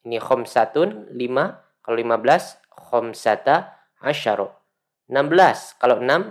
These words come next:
sittatun. Kalau enam belas, sittata asyara. Tujuh belas, kalau tujuh, sab'atun. Tujuh belas, sab'ata asyara. Delapan belas,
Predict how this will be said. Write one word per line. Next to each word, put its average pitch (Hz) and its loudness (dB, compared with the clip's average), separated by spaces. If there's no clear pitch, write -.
sittatun. 147 -2
Kalau 117 2
enam 110 -4
belas, 143 0
sittata 131 -2
asyara. 113 -2
Tujuh 139 -4
belas, 156 0
kalau 117 0
tujuh, 131 -2
sab'atun. - -2
Tujuh 110 -10
belas, 139 -2
sab'ata - 0
asyara. 117 0
Delapan 151 2
belas, 170 2